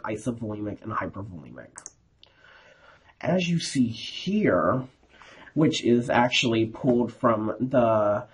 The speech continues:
Kraft and colleagues article, um, from two thousand five that is on Brightspace for you to look at. Um, on the third or fourth page of the article, you actually see this classification and this diagnosis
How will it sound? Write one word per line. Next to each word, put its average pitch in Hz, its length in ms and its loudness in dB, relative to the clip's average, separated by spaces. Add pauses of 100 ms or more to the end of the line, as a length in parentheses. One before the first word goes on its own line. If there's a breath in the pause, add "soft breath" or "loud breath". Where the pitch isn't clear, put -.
(220 soft breath)
Kraft 120 380 2
and 104 140 -4
colleagues 113 680 0
article, 104 960 -2
um, 101 320 -6 (500)
from 120 180 -2
two - 160 -6
thousand 107 400 0
five 98 420 0
that 90 260 -4
is 110 300 -6
on 110 520 -2 (340 loud breath)
Brightspace 101 720 -2
for - 140 -8
you 104 180 -4
to 101 120 -10
look 87 320 -6
at. 71 320 -10 (440 loud breath)
Um, 87 420 0
on 156 180 4
the 123 200 4
third 208 280 6
or 123 100 8
fourth 123 460 -2
page 117 320 0
of 104 100 -4
the 101 60 -4
article, 107 400 0
you 120 180 2
actually 117 380 -2
see 120 320 -2
this 107 220 -8
classification 98 1000 -6
and 101 100 -6
this 92 140 -10
diagnosis 95 1120 -8